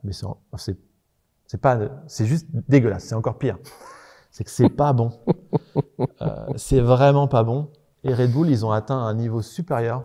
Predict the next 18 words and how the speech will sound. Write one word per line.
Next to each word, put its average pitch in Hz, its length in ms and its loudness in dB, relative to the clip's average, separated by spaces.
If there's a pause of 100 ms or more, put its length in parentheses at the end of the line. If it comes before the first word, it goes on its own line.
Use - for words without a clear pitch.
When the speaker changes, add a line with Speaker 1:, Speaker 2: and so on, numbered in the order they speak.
(140)
Speaker 1:
je - 100 -20
pense, 110 200 -6
Speaker 2:
Mhm. 101 120 -4 (100)
Speaker 1:
en 101 120 -12
termes 101 240 -8
de 95 80 -2
branding, 101 380 -8 (840)
euh, 98 200 -4
puisqu'ils 110 380 -8
se, - 140 -10
ils 117 100 -6
se 117 120 -8
sont 107 220 -6
totalement 123 540 0
détachés 117 520 -4
du 110 120 -6
produit. 98 420 -8 (1500)
Euh, 98 320 -4